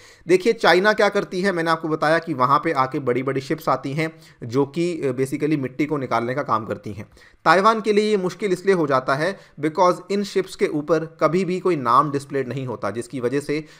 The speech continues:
जो ताइवान के कोस्ट गार्ड में जो कमांडर्स हैं, वो भी आइडेंटिफाई नहीं कर पाते कि असल में ये शिप्स कहाँ से आई हैं, इनका सोर्स क्या है। In fact, ताइवान ने ये कहा कि पिछले साल की बात है, टू थाउजेंड ट्वेंटी की बात है, जब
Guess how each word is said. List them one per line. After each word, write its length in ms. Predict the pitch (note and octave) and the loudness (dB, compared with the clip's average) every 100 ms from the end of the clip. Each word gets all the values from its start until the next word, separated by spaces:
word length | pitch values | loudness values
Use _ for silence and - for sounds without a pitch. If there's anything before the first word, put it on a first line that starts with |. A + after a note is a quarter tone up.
| _ | _
जो 80 | D3 | -4
ताइवान 480 | D3 C3 C3+ D#3 E3 | 0 2 4 2 2
के 120 | E3+ | -4
कोस्ट 360 | D#3+ D#3+ D#3+ D#3+ | -2 0 0 4
गार्ड 240 | D3+ D#3 | 4 4
में 220 | D3 D3+ | 0 -4
जो 80 | D3 | -4
कमांडर्स 540 | C#3+ B2 A#2+ C3 D3+ | -2 0 0 0 0
हैं, 100 | D#3 | -2
वो 120 | D3 C3 | -4 -2
भी 140 | F3 | -2
आइडेंटिफाई 500 | B2+ A#2+ B2+ D#3 F3+ | -2 -6 -6 -4 -2
नहीं 180 | D#3 E3 | -2 -2
कर 140 | D3+ | -2
पाते 400 | C#3 C#3+ D3 D#3 - _ - | 2 2 2 -6 -8 _ -12
कि 160 | E3 D#3 | -6 -4
असल 260 | D3+ F#3 | 0 0
में 220 | D3+ D#3+ | 0 -4
ये 160 | D3+ C#3+ | -2 -4
शिप्स 260 | D3 D#3 - | -4 -8 -8
कहाँ 240 | C3 - | -4 -2
से 120 | D#3 | 0
आई 180 | C3 C3+ | -2 -2
हैं, 240 | C#3+ E3 - _ | -6 -8 -14 _
इनका 360 | D3 C3+ F3 - - - | -8 -2 -2 -2 -8 -10
सोर्स 320 | - F#3+ F3 | 4 6 6
क्या 180 | C#3 A2 | 0 -2
है। 420 | G#2+ - - - _ - | -4 -10 -18 -20 _ -2
In 100 | F#3 | 0
fact, 340 | F#3 G#3 G#3+ - | 6 4 4 0
ताइवान 340 | D3+ D3 E3 E3+ | 2 4 2 0
ने 100 | E3+ | 0
ये 140 | D#3 | 0
कहा 280 | D#3+ C3 D3 | 2 2 2
कि 360 | E3+ - E3+ - | 0 -8 -10 -8
पिछले 260 | F3 G#3+ G#3+ | -4 0 2
साल 240 | F3 D3 | 2 0
की 140 | C#3+ | -2
बात 280 | A#2+ A2 - | 0 0 0
है, 100 | C#3+ | -6
टू 140 | D3+ C#3 | -6 -4
थाउजेंड 360 | C3 C3 C3+ | -4 -4 -6
ट्वेंटी 340 | C#3+ D3+ D#3+ E3+ | -6 -4 -6 -6
की 120 | D3+ | -2
बात 280 | A#2 G#2+ C#3+ | 0 -2 -2
है, 120 | D3+ | 0
जब 280 | D3+ E3+ | 2 2